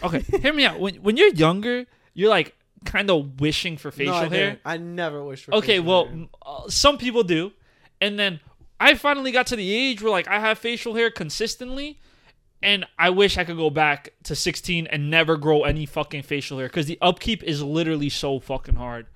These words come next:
Speaker 1: It's so hard to maintain everything so nicely, you know what I mean? I think we should go less hair, you know what I mean? Because a lot of the times people are clowned for being bald and baby faced, but I think that is the,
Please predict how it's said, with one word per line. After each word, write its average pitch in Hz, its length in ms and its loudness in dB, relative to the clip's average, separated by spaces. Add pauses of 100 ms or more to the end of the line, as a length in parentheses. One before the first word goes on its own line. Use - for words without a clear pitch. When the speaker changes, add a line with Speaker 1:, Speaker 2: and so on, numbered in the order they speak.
(180)
Speaker 1:
It's 185 200 0
so 220 260 6
hard 156 260 4
to 151 80 -6
maintain 135 460 -8
everything 131 440 -10
so 147 260 -4
nicely, 131 420 -6
you 131 60 -10
know 139 80 -8
what 139 100 -6
I 135 60 -6
mean? 156 300 -6 (280)
I 240 140 2
think 339 220 -4
we 285 60 0
should 226 200 -6
go 185 240 0 (180)
less 170 380 -2
hair, 127 300 -6
you 147 120 -6
know 180 60 -4
what 180 100 -2
I 175 80 -4
mean? 185 320 -8 (300)
Because 220 340 0 (140)
a 233 80 2
lot 277 160 2
of 269 100 4
the - 40 -8
times 254 200 -4
people 240 200 -6
are 208 80 -2
clowned 214 300 -10
for 214 120 -10
being 202 260 -4
bald 180 380 2
and 165 100 -6
baby 180 300 -2
faced, 202 320 -4
but 196 160 -10
I 247 140 0
think 208 380 -6
that 202 300 6
is 190 340 -2 (380)
the, 156 480 2